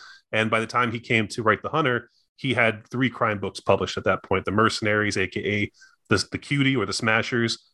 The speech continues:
Killing Time, A K A The Operator, and then three sixty-one, which came out the same year, which is funny because a character in this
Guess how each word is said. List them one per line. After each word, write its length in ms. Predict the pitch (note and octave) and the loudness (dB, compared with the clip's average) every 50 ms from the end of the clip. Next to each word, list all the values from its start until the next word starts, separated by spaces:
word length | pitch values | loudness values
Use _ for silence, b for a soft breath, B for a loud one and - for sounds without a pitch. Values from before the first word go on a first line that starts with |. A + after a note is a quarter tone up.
| _ _ _ | _ _ _
Killing 280 | - D3+ D3 D3 C#3+ | -2 0 0 0 0
Time, 340 | - - B2+ A#2+ A#2 A#2 A#2 | 0 0 0 0 2 0 0
A 60 | A#2 | -2
K 200 | A2+ - B2+ B2 | -4 -4 -4 -2
A 40 | A2+ | -2
The 140 | G#2 G#2 G2+ | -2 -2 0
Operator, 600 | G#2+ G#2+ G#2 - A2 G#2+ G#2+ G2+ G#2 G2+ G#2+ G2+ | 0 0 0 0 -2 -2 0 0 0 0 0 0
and 100 | G#2 G#2 | 0 -2
then 160 | G2+ G2+ G2+ | -2 -4 -4
three 280 | F#2+ - - A#2+ A2+ A2 | -6 -4 0 2 2 2
sixty-one, 540 | - - A#2 - - G#2+ F#2+ G2 G2+ F#2+ G2+ | 2 0 -2 -2 -2 -2 0 2 2 2 2
which 160 | G2+ - - | 0 -2 -2
came 200 | - A2 G#2 G2+ | -2 0 0 2
out 160 | G2 G2 - | 0 0 -2
the 80 | - G2 | -2 -2
same 300 | - - G#2+ G2+ G2+ G#2+ | -2 0 0 -2 -2 -2
year, 320 | A2+ A#2 A2+ A2+ A2 B B B B B B _ | 0 0 0 0 -2 B B B B B B _
which 120 | - - | -6 -6
is 80 | B2+ - | -2 -2
funny 160 | F#3+ D#3+ C3 | 0 0 0
because 320 | A2 G#2+ - - A2 G2 | 0 -2 -2 -2 -2 -2
a 40 | G#2+ | -4
character 440 | - - A#2+ A2+ G2+ - A#2 A2+ A2+ | -4 -2 -2 -2 0 -2 -2 0 0
in 80 | A2 | 0
this 420 | A2 A2+ G#2+ - - - _ _ | 0 0 -2 -2 -6 -10 _ _